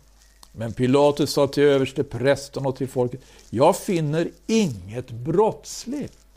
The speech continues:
hos denne man." Då blev det ännu ivrigare och sa: "Han uppviglar med sin lära folket i hela Judeen, allt ifrån Galileen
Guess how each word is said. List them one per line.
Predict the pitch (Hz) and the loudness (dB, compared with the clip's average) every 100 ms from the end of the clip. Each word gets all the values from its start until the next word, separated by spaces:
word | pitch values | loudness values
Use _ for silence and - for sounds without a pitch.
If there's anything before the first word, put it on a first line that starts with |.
| _ _ _ | _ _ _
hos | 147 127 | -4 -4
denne | 139 156 139 95 87 | -4 -2 0 -2 -10
man." | 78 - - _ _ _ _ _ - - - - _ _ | -14 -18 -20 _ _ _ _ _ -20 -20 -20 -20 _ _
Då | - | -14
blev | 82 135 | -2 0
det | 139 151 - | 2 -2 -2
ännu | 175 180 156 131 120 143 | 2 2 2 -2 -2 -4
ivrigare | 147 160 151 113 110 110 | 0 0 0 -2 -2 -2
och | 113 110 | -2 -4
sa: | - 87 | -8 -10
"Han | - 120 156 165 160 147 | 0 4 6 4 0 -2
uppviglar | 170 156 - - 98 104 135 139 135 131 | 2 2 0 -10 -8 -2 0 0 -2 -2
med | 123 120 | -2 -4
sin | - - 113 120 117 | -8 -6 -6 -6 -4
lära | 123 101 82 - - _ _ _ _ _ | -4 -4 -6 -14 -20 _ _ _ _ _
folket | - - - 175 180 165 - 156 | -18 -6 4 6 6 4 0 0
i | 156 139 | 2 2
hela | 131 143 131 | 4 4 4
Judeen, | 123 123 110 113 127 120 107 92 | 2 0 0 0 2 0 -4 -12
allt | - 156 175 165 | 4 6 6 4
ifrån | 156 - 147 | -2 0 -2
Galileen | 135 143 139 127 107 120 143 139 110 | 2 4 4 2 0 2 2 2 -2